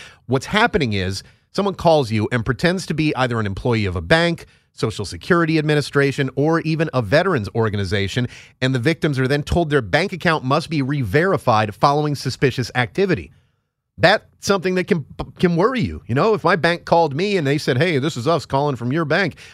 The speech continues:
we need to re-verify your account." Well, one, I'm a little bit more, uh, uh, aware of these scams, so I'm probably gonna say, "Huh, oh, wa-, wow, what's going on here?" But at the same time,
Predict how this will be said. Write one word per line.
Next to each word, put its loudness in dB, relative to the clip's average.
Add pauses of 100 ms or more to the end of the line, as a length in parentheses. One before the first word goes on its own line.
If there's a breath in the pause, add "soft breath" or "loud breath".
we 0
need -2
to -4
re-verify 2
your 0
account." 0 (320 loud breath)
Well, 2 (280)
one, 2
I'm 0
a 2
little 2
bit 0
more, 2
uh, 2
uh, 0
aware 2
of 0
these -2
scams, 0
so 0
I'm 0
probably 0
gonna -2
say, -2
"Huh, -2
oh, -4
wa-, 0
wow, -2
what's -4
going 0
on 2
here?" 2 (300 loud breath)
But 2
at -2
the -4
same -2
time, 2